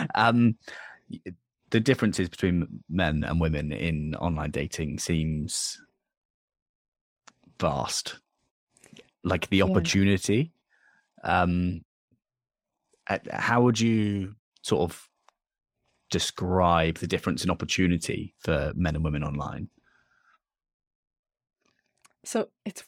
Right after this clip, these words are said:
Speaker 2: really interesting. They have different, very different experiences. So women, if you are relatively young and have a photograph, you probably get lots of messages.
Speaker 1: <laughs>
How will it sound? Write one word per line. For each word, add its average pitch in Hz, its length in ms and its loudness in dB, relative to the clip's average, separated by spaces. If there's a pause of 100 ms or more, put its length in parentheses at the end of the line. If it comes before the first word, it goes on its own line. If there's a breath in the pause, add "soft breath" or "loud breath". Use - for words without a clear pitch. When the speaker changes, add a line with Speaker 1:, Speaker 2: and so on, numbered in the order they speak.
Speaker 2:
really 254 220 -2
interesting. 185 680 -2
They 180 100 -6
have 190 200 -6
different, 214 360 -4 (320)
very 214 360 4
different 185 300 0
experiences. - 760 -4 (420 soft breath)
So 190 220 2
women, 214 760 0 (260)
if 190 180 -6
you 214 200 -2 (300)
are 170 380 0
relatively 180 720 0
young 151 440 -4
and 147 320 -2
have 156 180 -8
a 147 60 -4
photograph, - 680 -4 (120)
you 165 300 -6
probably 156 420 0
get 139 200 -4
lots - 180 -10
of - 60 -6
messages. - 500 -10 (220)
Speaker 1:
<laughs> 123 200 4